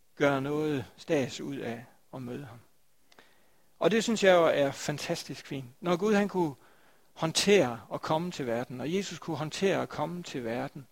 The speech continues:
og se den, som den var, så kan han nok også håndtere at sætte lyset ind på mit liv og se det, som det er.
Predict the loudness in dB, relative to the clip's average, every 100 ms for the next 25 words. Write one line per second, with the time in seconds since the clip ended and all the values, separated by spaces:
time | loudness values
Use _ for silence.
0 | _ -8 -2 0 0 -2 -10 -10 -10 -6
1 | -6 -6 -18 _ _ _ -4 0 0 2
2 | 2 4 2 0 -14 -20 _ -20 _ _
3 | -8 -2 0 0 -2 -10 -12 -8 -4 -4
4 | -6 -8 -8 -8 -12 -12 -18 _ _ _
5 | -12 -10 -10 -6 -4 -4 -4 -6 -12 _
6 | _ _ _ -6 0 0 -2 -10 -8 -8
7 | -10